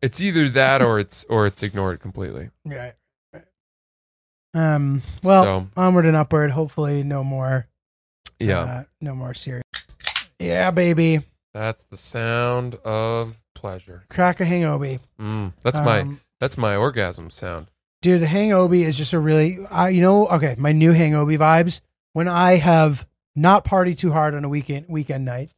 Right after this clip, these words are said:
Speaker 2: surprisingly, because I know that this helps with that. And I wake up early in the morning and I have energy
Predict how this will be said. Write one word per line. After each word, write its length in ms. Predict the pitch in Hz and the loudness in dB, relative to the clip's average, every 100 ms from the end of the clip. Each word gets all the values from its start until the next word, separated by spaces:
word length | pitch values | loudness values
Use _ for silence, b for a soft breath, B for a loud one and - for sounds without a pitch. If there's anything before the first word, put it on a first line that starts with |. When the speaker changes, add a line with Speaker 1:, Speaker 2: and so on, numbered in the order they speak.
| - | -20
Speaker 2:
surprisingly, 720 | 143 139 135 120 117 123 151 _ | -6 -4 -4 -6 -10 -10 -12 _
because 140 | 139 | -10
I 60 | 127 | -8
know 120 | 127 | -8
that 140 | 123 | -8
this 120 | 120 - | -10 -6
helps 240 | 131 - | -8 -8
with 100 | 120 | -14
that. 220 | 120 127 - _ _ _ _ | -14 -16 -20 _ _ _ _
And 100 | 156 | -2
I 60 | 151 | -2
wake 280 | 135 175 196 | 2 2 4
up 140 | 180 | 0
early 320 | 165 165 170 | 2 2 4
in 60 | 165 | 2
the 60 | |
morning 460 | 160 143 143 143 139 _ _ - | 0 -2 -2 -4 -6 _ _ -14
and 80 | 139 | -8
I 40 | |
have 140 | 135 143 | -6 -4
energy 540 | 143 143 139 139 143 | -4 -4 -2 -4 -6